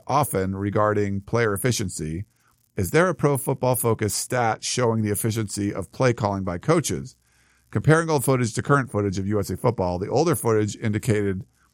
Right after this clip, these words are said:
good play calling, offensive line moving in unison, blocking by running backs, et cetera,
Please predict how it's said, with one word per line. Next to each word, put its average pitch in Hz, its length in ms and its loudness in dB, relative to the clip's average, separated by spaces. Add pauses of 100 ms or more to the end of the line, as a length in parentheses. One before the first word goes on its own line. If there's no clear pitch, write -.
(260)
good 180 180 4
play 117 180 4
calling, 95 400 0
offensive 101 460 0
line 101 380 0
moving 98 260 -2
in 90 80 -4
unison, 120 440 0
blocking 98 420 -4
by 90 240 -4
running 104 340 -2
backs, 98 300 -2
et 87 100 -12
cetera, 104 480 -2